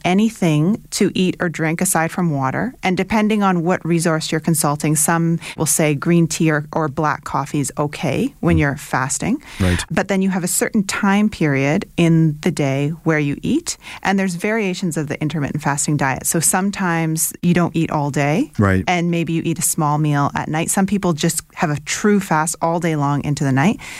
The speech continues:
Speaker 1: And other people, which I find more effective, is you still eat every day, but you have a very short time window when you're eating.
Speaker 2: Right. So my brother-in-law is doing that one. I,
Speaker 1: Yes.
Speaker 2: I think he's got a four-hour window
Speaker 1: That's
Speaker 2: each
Speaker 1: right.
Speaker 2: day where he can eat.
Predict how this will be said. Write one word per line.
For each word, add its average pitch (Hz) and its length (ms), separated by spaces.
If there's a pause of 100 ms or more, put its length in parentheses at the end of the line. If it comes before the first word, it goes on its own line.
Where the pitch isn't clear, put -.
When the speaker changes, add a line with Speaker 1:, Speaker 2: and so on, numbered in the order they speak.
(460)
Speaker 1:
And 214 320
other 233 200
people, 226 500
which 190 240
I 180 160
find 170 420
more 170 320
effective, 156 760
is 160 380
you 185 60
still 285 320
eat 220 220
every 175 280
day, 151 440 (360)
but 175 140
you 180 100
have 170 180
a 160 40
very 165 320
short - 360
time 151 540
window 139 520
when 156 160
you're 147 160
eating. 135 340
Speaker 2:
Right. 104 220
So - 140
my 117 140
brother-in-law 135 340
is 110 80
doing 104 200
that 98 220
one. 82 240
I, - 140
Speaker 1:
Yes. - 160
Speaker 2:
I 113 60
think 120 140
he's 110 100
got 107 140
a 95 40
four-hour 107 680
window 92 440
Speaker 1:
That's 80 200
Speaker 2:
each - 60
Speaker 1:
right. 69 80
Speaker 2:
day 87 160
where 80 200
he 85 160
can 90 140
eat. 82 360